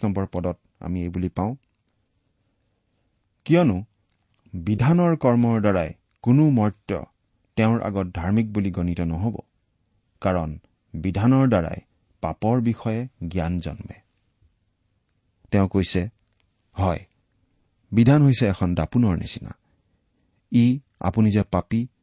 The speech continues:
সেইটো প্ৰকাশ কৰি দিয়ে, কিন্তু ই আপোনাক পৰিত্ৰাণ দিব নোৱাৰে।" বিধানৰ কৰ্মই আপোনাক উদ্ধাৰ নকৰে। জাকুবেও কৈছে, "বিধানৰ কৰ্মতকৈ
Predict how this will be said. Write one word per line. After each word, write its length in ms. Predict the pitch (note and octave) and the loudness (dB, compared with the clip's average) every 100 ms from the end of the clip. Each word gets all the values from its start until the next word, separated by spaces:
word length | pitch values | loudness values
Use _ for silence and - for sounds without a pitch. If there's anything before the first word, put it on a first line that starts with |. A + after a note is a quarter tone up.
| _ _ | _ _
সেইটো 200 | G#2 F#2+ | -2 -2
প্ৰকাশ 340 | - E2 F2+ F#2 | -4 -6 -8 -6
কৰি 220 | A2+ G#2 | -4 -4
দিয়ে, 180 | - - - _ _ _ _ _ _ | -6 -12 -16 _ _ _ _ _ _
কিন্তু 180 | C3+ B2+ - | 2 2 4
ই 160 | D3 D#3+ | 4 4
আপোনাক 360 | A#2+ C3+ C#3 - | 2 2 0 2
পৰিত্ৰাণ 420 | A#2+ B2+ D#3 D#3 | 2 2 0 0
দিব 180 | A2 E2 | 0 0
নোৱাৰে।" 460 | E2+ - - _ _ _ _ _ _ _ _ _ _ _ _ _ _ - | -2 -4 -12 _ _ _ _ _ _ _ _ _ _ _ _ _ _ -6
বিধানৰ 480 | F#2 A2+ B2+ C#3 C3 | 0 4 6 4 2
কৰ্মই 420 | - G2 G2 G2 F#2 | 2 0 2 0 -2
আপোনাক 360 | E2 F#2+ E2+ - _ _ _ | -6 -6 -6 -10 _ _ _
উদ্ধাৰ 520 | G#2 F2 E2 D#2+ D2+ E2 | -12 -8 -6 -6 -6 -10
নকৰে। 400 | D#2 - D#2+ - _ _ _ _ _ _ _ _ _ _ _ _ _ _ _ _ _ - | -10 -8 -8 -10 _ _ _ _ _ _ _ _ _ _ _ _ _ _ _ _ _ -2
জাকুবেও 440 | A#2+ A#2+ F#3 G3 | 0 2 4 4
কৈছে, 380 | - F#2 - G#2+ - _ _ _ _ _ | 2 -2 -2 -8 -12 _ _ _ _ _
"বিধানৰ 520 | F2+ A2 B2+ D3+ D#3+ D#3+ | 0 4 4 4 4 2
কৰ্মতকৈ 760 | - G2 G#2 A2 - G2 - | 2 2 2 0 -2 -4 -4